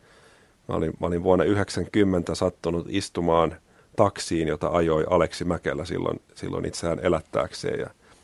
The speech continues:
ja sit se kysyi, että et sä oo käynyt sen käsikirjoittajakurssia. Ja mä sanoin, että joo, no voisit sä kirjoittaa tällaisen Pohjanmaalle sijoittuvan elokuvan. Ja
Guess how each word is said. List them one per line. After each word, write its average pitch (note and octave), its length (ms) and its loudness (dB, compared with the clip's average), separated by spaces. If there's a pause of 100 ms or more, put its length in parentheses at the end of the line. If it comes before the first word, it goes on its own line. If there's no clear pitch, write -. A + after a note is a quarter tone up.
(200)
ja G#2+ 60 -14
sit - 160 -12
se F#2+ 60 -6
kysyi, E2+ 300 -2
että D#2+ 160 -4
et - 80 -8
sä G2+ 80 0
oo F2+ 120 0
käynyt F#2 280 4
sen F2 140 -6
käsikirjoittajakurssia. F2 1160 -2
Ja E2 40 -8
mä D#2 80 -8
sanoin, F2 300 -4
että D#2+ 200 -6
joo, E2+ 380 2 (480)
no G2+ 40 -10
voisit F#2 260 2
sä - 120 -6
kirjoittaa E2 460 0
tällaisen F2 360 -4
Pohjanmaalle D#2+ 580 0
sijoittuvan D#2+ 580 -2
elokuvan. D#2+ 480 0
Ja B1 120 -6